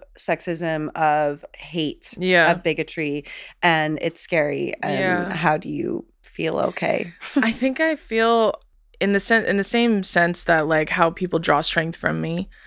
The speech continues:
Speaker 1: Yeah.
Speaker 2: I draw it from others too. So it's like, I see other creators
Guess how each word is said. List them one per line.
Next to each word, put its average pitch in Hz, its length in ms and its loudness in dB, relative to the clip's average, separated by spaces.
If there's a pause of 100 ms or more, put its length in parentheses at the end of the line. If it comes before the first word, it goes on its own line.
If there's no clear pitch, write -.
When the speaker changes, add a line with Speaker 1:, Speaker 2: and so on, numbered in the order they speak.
Speaker 1:
Yeah. 165 140 -16 (140)
Speaker 2:
I 180 140 6
draw 180 260 4
it - 60 -6
from 160 200 -12
others 156 380 -4
too. 135 280 -4
So 175 280 0
it's 175 140 0
like, 160 360 0 (120)
I 175 140 6
see 175 640 2 (100)
other 170 240 4
creators 160 840 -2